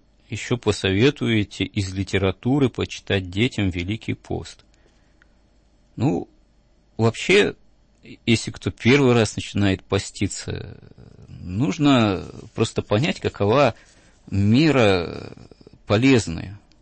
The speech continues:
для здоровья в плане вот именно гастрономическом.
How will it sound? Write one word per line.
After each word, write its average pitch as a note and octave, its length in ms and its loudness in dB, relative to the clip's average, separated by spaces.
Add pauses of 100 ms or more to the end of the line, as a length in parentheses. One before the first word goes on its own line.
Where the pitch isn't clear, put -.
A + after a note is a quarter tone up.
для F#2 140 -6
здоровья G2+ 1200 2
в - 120 -20
плане A#2 380 2
вот F#2+ 180 -4
именно G2+ 260 0
гастрономическом. G2 1120 -2